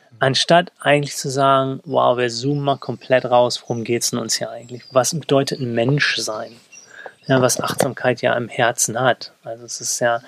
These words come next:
wirklich eine Philosophie in, als Teil von einem Weg des Erkennens. Wer bin ich?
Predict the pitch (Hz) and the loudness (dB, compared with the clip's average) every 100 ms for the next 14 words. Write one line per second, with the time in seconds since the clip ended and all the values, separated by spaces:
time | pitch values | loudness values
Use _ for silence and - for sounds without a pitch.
0 | - - - 135 - - 123 - 135 131 | -16 -20 -4 -4 -2 0 -2 0 0 2
1 | 117 120 - 139 147 165 135 131 - _ | 2 0 -2 -2 2 2 0 -6 -12 _
2 | - - - - 123 - - - - - | -20 -20 -18 -4 -4 -2 -4 -6 -8 -14
3 | - _ _ _ _ _ _ - - 131 | -20 _ _ _ _ _ _ -6 0 4
4 | 147 151 139 - 135 131 123 117 - _ | 4 4 2 0 0 0 -4 -8 -14 _
5 | _ _ _ _ _ 127 127 131 131 117 | _ _ _ _ _ -4 -4 -4 -10 -4
6 | 123 139 151 - 123 - - - - 151 | 2 2 2 0 -2 -4 -10 -10 -4 2
7 | 190 131 - - - - 127 123 117 143 | 2 2 -2 -10 -12 -8 0 0 2 4
8 | 147 175 - 107 - - | 4 4 -2 -10 -12 -16